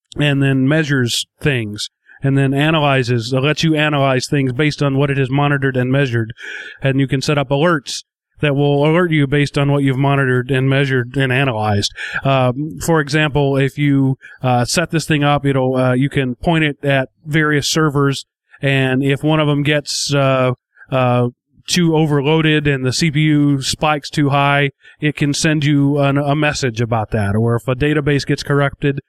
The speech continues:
it can send you a message like that. So if you have a large, um,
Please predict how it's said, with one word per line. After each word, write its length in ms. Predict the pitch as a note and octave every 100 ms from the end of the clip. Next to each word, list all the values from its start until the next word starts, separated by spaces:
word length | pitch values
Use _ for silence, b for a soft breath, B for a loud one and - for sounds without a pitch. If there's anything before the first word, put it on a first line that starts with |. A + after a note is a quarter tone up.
| _ b b
it 100 | D3+
can 120 | C#3+
send 200 | C3+ D3
you 120 | C#3
a 40 | C3+
message 300 | C3 C3+ B2+
like 140 | B2
that. 120 | B2 -
So 100 | D3+
if 80 |
you 120 | E3+ A#3
have 120 | F3
a 140 | D3
large, 500 | C3+ E3 G3+ G3+ E3 - _ _ B
um, 500 | C3 B2+ B2 A#2 A#2